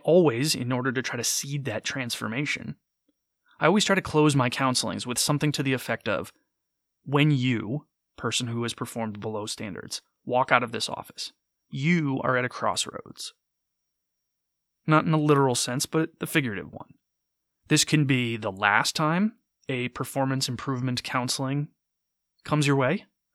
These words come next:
because you leave here and you adjust, you redirect, or as David might put it, you transform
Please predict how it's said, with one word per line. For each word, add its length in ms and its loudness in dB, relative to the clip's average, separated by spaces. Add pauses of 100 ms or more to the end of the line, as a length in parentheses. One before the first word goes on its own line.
(160)
because 520 2
you 160 -6
leave 280 -4
here 200 2
and 180 -4
you 100 -6
adjust, 540 -4 (160)
you 160 -10
redirect, 640 -4 (120)
or 160 4
as 120 0
David 320 -2
might 220 -4
put 140 -2
it, 80 -8
you 100 -4
transform 1000 -2